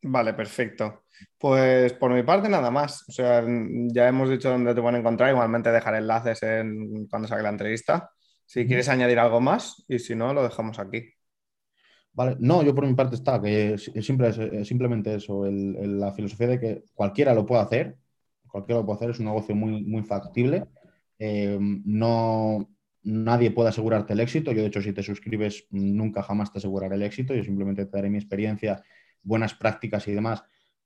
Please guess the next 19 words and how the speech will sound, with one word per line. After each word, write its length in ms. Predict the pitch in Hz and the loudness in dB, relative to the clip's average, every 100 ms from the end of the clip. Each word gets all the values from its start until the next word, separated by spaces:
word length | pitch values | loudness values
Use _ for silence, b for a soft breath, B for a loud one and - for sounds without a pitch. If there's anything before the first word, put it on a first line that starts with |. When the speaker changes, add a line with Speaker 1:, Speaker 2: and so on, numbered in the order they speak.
| _ | _
Speaker 2:
que 120 | - 95 | -10 -6
te 120 | 101 | -4
pueden 280 | 113 113 107 | 0 0 0
ayudar 440 | 104 113 113 - | 0 2 2 0
o 140 | 107 101 | -2 -2
te 100 | 98 | 0
pueden 340 | 127 117 120 | 2 2 2
no 60 | 110 | 2
ayudar, 460 | 101 98 120 - - | 0 2 0 -2 -6
porque 260 | 98 98 | -8 -6
no 120 | 98 | -6
es 140 | 101 - | -6 -6
un, 340 | 101 98 98 101 | -4 -2 -4 -6
una 220 | 98 98 | -6 -6
cosa, 640 | 98 98 95 95 95 95 | -6 -6 -6 -6 -8 -8
no 120 | 104 107 | -6 -6
es 80 | |
ciencia 280 | 110 107 104 | -2 -2 -2
exacta 560 | 101 113 120 180 196 | -2 -2 -2 -2 -4